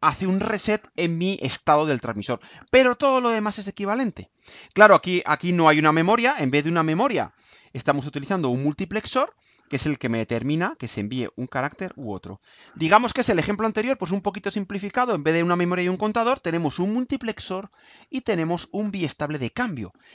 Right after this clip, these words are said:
Pero el razonamiento es exactamente igual que en el anterior.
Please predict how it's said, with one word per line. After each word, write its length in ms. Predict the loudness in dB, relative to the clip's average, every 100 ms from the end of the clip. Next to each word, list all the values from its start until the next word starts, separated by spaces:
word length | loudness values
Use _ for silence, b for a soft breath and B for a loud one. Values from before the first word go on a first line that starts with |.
| B B
Pero 180 | 4 6
el 60 | 6
razonamiento 840 | 2 -2 -2 0 2 2 4 2
es 160 | 2 -4
exactamente 1160 | -8 -2 -2 0 0 -2 -6 -4 -2 -4 -4 -8
igual 440 | -6 2 2 2 b b b b b b 2
que 100 | 6
en 80 |
el 100 | 6
anterior. 500 | 4 0 -6 -10 -14